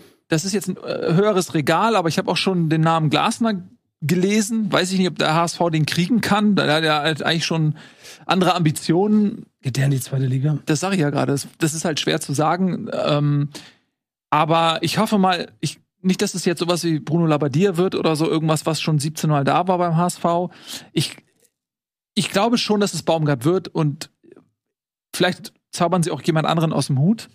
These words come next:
Speaker 1: So, aber da ist viel schon ausgerollt,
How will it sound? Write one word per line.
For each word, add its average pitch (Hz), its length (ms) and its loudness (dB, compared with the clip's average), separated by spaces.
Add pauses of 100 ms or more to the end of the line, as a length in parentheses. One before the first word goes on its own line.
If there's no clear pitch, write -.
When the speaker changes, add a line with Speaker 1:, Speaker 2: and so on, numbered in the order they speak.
Speaker 1:
So, - 260 -4
aber 156 300 0 (1000)
da - 100 -6
ist - 260 -6
viel 196 440 2
schon 170 460 -2 (1040)
ausgerollt, 185 840 2